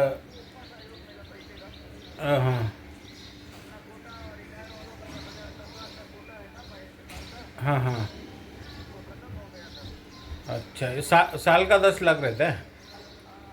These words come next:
हम्म।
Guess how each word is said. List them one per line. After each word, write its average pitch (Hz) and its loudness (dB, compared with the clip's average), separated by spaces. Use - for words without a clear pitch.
हम्म। 131 0